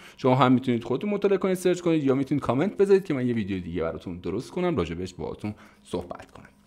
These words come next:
خب، بریم سراغ آثار که انجام داده. یکی از آثارش که توی سال دو هزار و سه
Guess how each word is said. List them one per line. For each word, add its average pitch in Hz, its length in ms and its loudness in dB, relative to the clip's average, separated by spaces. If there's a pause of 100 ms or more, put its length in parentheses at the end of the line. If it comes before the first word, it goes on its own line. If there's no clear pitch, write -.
(360)
خب، - 240 2 (300)
بریم 262 140 10
سراغ 214 260 10
آثار 165 840 8
که 135 400 2
انجام 92 400 -4
داده. 80 260 -10 (380)
یکی 214 160 6
از 233 100 10
آثارش 180 480 8
که 208 80 4
توی 185 340 6 (140)
سال 160 300 6
دو 120 180 6
هزار 113 340 6
و 110 300 4
سه - 560 4